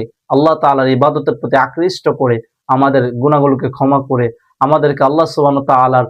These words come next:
প্রিয় ভাজন করে নেন এবং আল্লাহ তাআলার ক্ষমাপ্রাপ্ত বান্দাদের অন্তর্ভুক্ত করে নেন। এই ক্ষমাপ্রাপ্ত বান্দাদের অন্তর্ভুক্ত হওয়ার একটি মহিমান্বিত মাস হচ্ছে মাহে রমাদান মাস। এই মাহে রমাদানে প্রতিটি রাত্রে একটি ফেরেশতা এসে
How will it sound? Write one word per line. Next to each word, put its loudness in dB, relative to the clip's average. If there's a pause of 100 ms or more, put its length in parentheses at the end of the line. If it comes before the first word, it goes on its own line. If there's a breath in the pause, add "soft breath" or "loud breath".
(320)
প্রিয় 2
ভাজন 2
করে -2
নেন 0
এবং 0 (100)
আল্লাহ 0
তাআলার 0 (240)
ক্ষমাপ্রাপ্ত -2
বান্দাদের -2
অন্তর্ভুক্ত -6
করে -2
নেন। -4 (440)
এই 2 (280)
ক্ষমাপ্রাপ্ত -2
বান্দাদের 0
অন্তর্ভুক্ত -4
হওয়ার 2
একটি -6 (300)
মহিমান্বিত 0 (360)
মাস 0 (120)
হচ্ছে -6 (300 loud breath)
মাহে 0
রমাদান 0
মাস। -10 (540)
এই 2
মাহে 2
রমাদানে 2 (240)
প্রতিটি 0
রাত্রে 0 (240)
একটি -4
ফেরেশতা 0
এসে -2